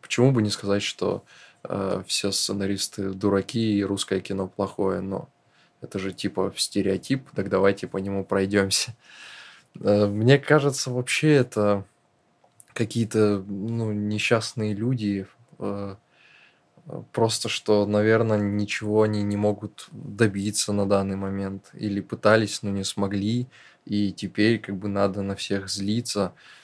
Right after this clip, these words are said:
Ну, я сам, например, был таким. Я когда-то был очень токсичным, просто потому что у меня ничего не получалось, и я сразу: «Да, ты не так делаешь, ты не то делаешь». А сейчас, например,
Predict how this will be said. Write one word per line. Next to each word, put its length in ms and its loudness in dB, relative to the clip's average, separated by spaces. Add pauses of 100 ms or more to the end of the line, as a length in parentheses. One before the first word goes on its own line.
(140)
Ну, 200 4
я 200 6
сам, 400 4
например, 400 -2
был 200 -6
таким. 460 -6 (480)
Я 200 2
когда-то 380 2
был 180 0
очень 340 2
токсичным, 960 -2
просто 360 0
потому 300 0
что 180 -6
у 40 -2
меня 140 0
ничего 320 0
не 80 0
получалось, 840 2
и 80 -6
я 180 0
сразу: 360 -6
«Да, 240 0
ты 180 -4
не 140 -2
так 240 2
делаешь, 400 -2
ты 140 -6
не 120 -4
то 160 -6
делаешь». 440 -2 (440)
А 380 6
сейчас, 500 2
например, 600 2